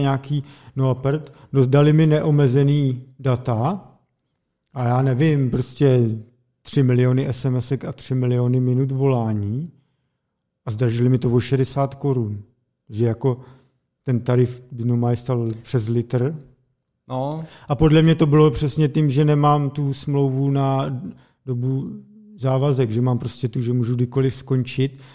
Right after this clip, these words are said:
Speaker 1: na schvál to tak mám a pak si tě víc váží, no.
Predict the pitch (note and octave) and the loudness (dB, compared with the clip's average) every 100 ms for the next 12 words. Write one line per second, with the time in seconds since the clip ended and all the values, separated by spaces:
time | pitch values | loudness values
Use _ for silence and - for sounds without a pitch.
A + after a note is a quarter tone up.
0 | - - B2+ - C#3 C3+ B2+ C3 C#3+ C3 | -18 -6 -6 -2 0 2 0 -2 -2 0
1 | B2+ C3 C#3 C3 - B2+ - B2+ C3+ C3+ | 0 0 -2 -8 -8 -8 -8 -6 -2 -2
2 | C3 B2+ C3+ D3 A2+ G#2 G2+ G2+ | -2 -2 -2 -2 -2 -4 -4 -6